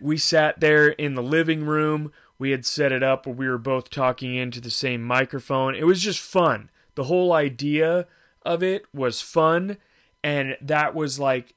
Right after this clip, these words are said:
it was memorable in the sense of not because of the content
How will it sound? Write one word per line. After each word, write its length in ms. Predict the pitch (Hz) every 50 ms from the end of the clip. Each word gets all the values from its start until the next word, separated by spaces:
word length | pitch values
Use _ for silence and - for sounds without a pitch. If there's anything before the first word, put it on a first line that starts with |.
| _
it 80 | - 143
was 220 | 131 123 113 113
memorable 840 | 127 135 147 156 170 180 190 196 202 196 170 170 180 180 180 175 -
in 140 | - 156 143
the 80 | 135 127
sense 460 | - - - 156 143 147 147 - -
of 220 | 147 135 127 120 123
not 260 | 139 151 165 175 -
because 320 | 170 165 156 - 165 147
of 120 | 143 135 127
the 80 | 120
content 840 | - - - - 160 160 170 190 202 - - 226 220 220 220 220 -